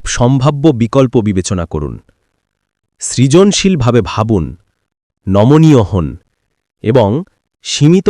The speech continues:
অভ্যাসের দাসত্ব থেকে মুক্তি পান। আপনার জীবন হবে আরও সুন্দর, আরও সঠিক এবং আরও ফলপ্রসূ। আপনার মনকে প্রশিক্ষণ দিন,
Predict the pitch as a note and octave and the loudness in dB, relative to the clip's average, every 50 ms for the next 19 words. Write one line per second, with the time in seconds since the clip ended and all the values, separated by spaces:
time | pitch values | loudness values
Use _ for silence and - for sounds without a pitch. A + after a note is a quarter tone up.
0 | E3+ - - A#2 A#2+ A2 G#2 G2 - C#3+ - - C#3+ B2+ G2+ F2+ G2 G2+ - - | -2 0 -2 -4 -4 -4 -6 -6 -4 -4 -2 -2 -2 -4 -2 -2 -4 -2 -2 -2
1 | F3+ - - - E3 - D3+ - C#3+ B2+ C#3 F3+ F#3+ - - - C3 G#2 - D#2+ | -2 -2 -2 -4 -2 -2 -2 0 0 2 2 2 0 0 -2 -4 -4 -2 -2 -6
2 | C2 A#1+ A#1+ - _ _ _ _ _ _ _ _ _ _ _ _ _ _ _ _ | -10 -10 -12 -18 _ _ _ _ _ _ _ _ _ _ _ _ _ _ _ _
3 | _ _ _ - F2+ - - A2 G#2+ G2+ F2+ E2+ A2 A2 C3+ D#3 D3 G#2+ G#2+ C3 | _ _ _ -8 -8 -6 -4 -4 -4 -4 -4 -4 -2 0 0 0 0 0 0 0
4 | A#2+ C3 A#2+ A2+ A#2 G#2+ - - - C#3 E3 F3+ D#3+ G#2+ E2 - - _ _ _ | 0 2 2 2 0 -2 -2 -2 -2 -2 0 0 0 0 -2 -4 -6 _ _ _
5 | _ _ _ _ _ _ _ _ _ _ _ _ _ - G2+ A#2 B2+ B2+ - - | _ _ _ _ _ _ _ _ _ _ _ _ _ -8 -4 -2 -2 -2 -2 -4
6 | - A#2 G#2+ - - A3 G3 - - _ _ _ _ _ _ _ _ _ _ _ | -6 -6 -6 -4 -2 -2 -2 -2 -4 _ _ _ _ _ _ _ _ _ _ _
7 | _ - - C3+ D#3 E3 D#3+ D#3 E3+ E3 - - - C3 C#3+ D#3 C#3+ - - G#2+ | _ -8 -4 -2 -2 0 0 2 0 0 -2 -2 -2 0 2 0 0 -2 -4 -8
8 | F2+ - - C2+ - - _ _ _ _ _ _ _ _ _ _ _ _ _ _ | -8 -8 -10 -14 -16 -18 _ _ _ _ _ _ _ _ _ _ _ _ _ _
9 | _ _ _ - A#2+ B2+ - F#3+ F#3+ F#3 D3+ C3+ C#3+ E3+ F#3+ G3 - G3 - - | _ _ _ -4 -4 -2 0 0 2 2 2 2 2 2 2 0 0 -2 -2 -2
10 | D#3 D#3 - - G#3 - - - F#3+ D#3 C3 G#2 F#2 E2 D2 B1+ | -2 -2 -2 -4 -6 -6 -4 -2 0 0 0 0 -2 -4 -6 -8